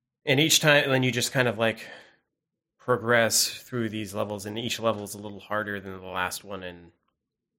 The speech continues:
um, and I never got to the end, but, like, I played through the first, like, five or six levels so many times that I would just got bored with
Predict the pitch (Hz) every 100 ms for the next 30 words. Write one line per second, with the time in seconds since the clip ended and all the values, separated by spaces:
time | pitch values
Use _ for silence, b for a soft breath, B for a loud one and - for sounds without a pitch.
0 | _ 101 87 87 82 _ _ _ _ _
1 | _ _ _ _ _ _ _ _ _ _
2 | _ _ - 123 151 165 151 147 117 135
3 | 135 110 - _ _ 117 113 110 107 -
4 | _ _ _ _ 107 107 156 156 139 143
5 | 123 - 135 127 - 117 104 - - 110
6 | 110 104 - 113 - 110 107 110 - 113
7 | 104 101 - 98 101 95 98 98 98 -
8 | 107 - _ _ - 110 107 101 107 104
9 | 101 87 92 87 -